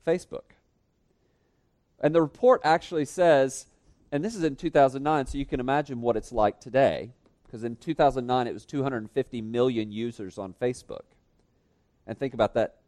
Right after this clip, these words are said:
today, four years later. They say, you know, essentially, it's not hard to reason what is the result in the workplace of this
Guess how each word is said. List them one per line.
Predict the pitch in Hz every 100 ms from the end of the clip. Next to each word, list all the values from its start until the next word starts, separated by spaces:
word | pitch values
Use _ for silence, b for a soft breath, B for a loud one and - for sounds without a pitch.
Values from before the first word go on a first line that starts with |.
| _
today, | - 101 117 69 58 _ _ _
four | 107 92
years | 85 -
later. | 107 90 - _ _ _ _ _ _ _ _ _ _
They | 156
say, | 160 196 190 - - -
you | 165
know, | 156 151
essentially, | 151 - 220 - 180 156 151 - _ _ _ _ _ _ _ _
it's | 180 -
not | 196 220 -
hard | - - 185 190 -
to | 175
reason | 147 170 180 151 135 117
what | 160 156 - _ -
is | 147
the | 139
result | 131 123 151 139 -
in | 131 123
the |
workplace | 117 135 - - 104 92
of | 110 92
this | 104 101 -